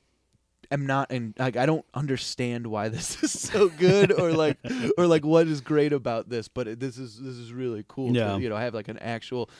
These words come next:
Speaker 1: went, where they went to Cuba and brought back cigars, which I, which I don't know if that's <laughs>
Speaker 2: Oh, it's,
Speaker 1: not
Speaker 2: yeah,
Speaker 1: okay
Speaker 2: they
Speaker 1: anymore.
Speaker 2: No, it's, right, right now it's okay. Like, if you, if you go to Cuba, you can bring cigars back.
Speaker 1: Oh, okay.
Speaker 2: Um, I think they, last I checked, it was a,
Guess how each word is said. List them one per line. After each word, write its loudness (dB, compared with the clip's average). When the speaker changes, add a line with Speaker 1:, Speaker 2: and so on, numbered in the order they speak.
Speaker 1:
went, -14
where -8
they -2
went -8
to -8
Cuba -8
and -14
brought -6
back -6
cigars, -8
which -12
I, -8
which -16
I -8
don't -6
know -6
if -14
that's -12
<laughs> -4
Speaker 2:
Oh, 2
it's, -2
Speaker 1:
not 2
Speaker 2:
yeah, 0
Speaker 1:
okay 2
Speaker 2:
they 0
Speaker 1:
anymore. -10
Speaker 2:
No, -2
it's, -8
right, 2
right 2
now 0
it's -6
okay. -6
Like, -8
if -12
you, -8
if -16
you -10
go -8
to -10
Cuba, -10
you -12
can -14
bring -10
cigars -14
back. -14
Speaker 1:
Oh, -6
okay. -10
Speaker 2:
Um, -10
I -8
think -10
they, -8
last -4
I -2
checked, -8
it -4
was -8
a, -10